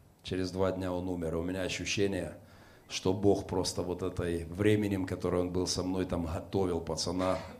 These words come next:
к смерти уже, уже и отца после смерти матери. Дорогая церковь, торжественное впадение в детство церкви добрых перемен объявлено. Не удивляйтесь тому, что будет происходить. Молитесь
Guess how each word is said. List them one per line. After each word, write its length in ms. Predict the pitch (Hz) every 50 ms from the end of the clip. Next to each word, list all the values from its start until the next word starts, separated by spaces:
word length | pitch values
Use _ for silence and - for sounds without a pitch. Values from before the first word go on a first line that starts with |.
| - - - - - - - - - - -
к 40 | -
смерти 420 | - - 92 95 90 85 - -
уже, 440 | 85 85 82 90 87 85 82 - - - - - - - - - - - - - - - -
уже 320 | - 82 80 92 92 92
и 60 | 92 92
отца 440 | 90 87 90 - - - 98 87 85
после 340 | - 87 82 - - 87 82
смерти 380 | - 82 82 85 - - 82
матери. 340 | 80 80 78 76 76 - - - - - - - - - - - - - - - - - - - - - - - - - - - - - - - - -
Дорогая 360 | - 98 101 110 113 107 104
церковь, 640 | 101 - - 127 117 - - 98 90 - - - - - - - - - - - - - - - - - - - - - - - - - - - - - - - - - - - - -
торжественное 800 | - 113 110 107 123 123 117 - - 113 110 110 107 101 98 87
впадение 840 | - - - - - - 120 113 117 120 123 117 107 104 101 98 92
в 120 | 82 95
детство 420 | - - 117 - - - - 98 95
церкви 380 | - 110 110 98 101 - 107
добрых 400 | 98 101 104 95 92 95 92 90
перемен 400 | - 104 98 98 98 98 95 98
объявлено. 680 | 98 98 110 117 131 131 123 107 110 104 101 98 90 - - - - - - - - - - - - - - - - -
Не 120 | 95 107 117
удивляйтесь 600 | 120 117 131 127 135 147 135 - - - - -
тому, 240 | - 104 107 107
что 160 | 101 - 110 101
будет 320 | 101 107 107 104 104 -
происходить. 680 | 110 110 107 101 101 - 120 113 117 123 131 131 131 82
Молитесь 680 | 98 104 110 117 123 131 131 131 127 110 - - -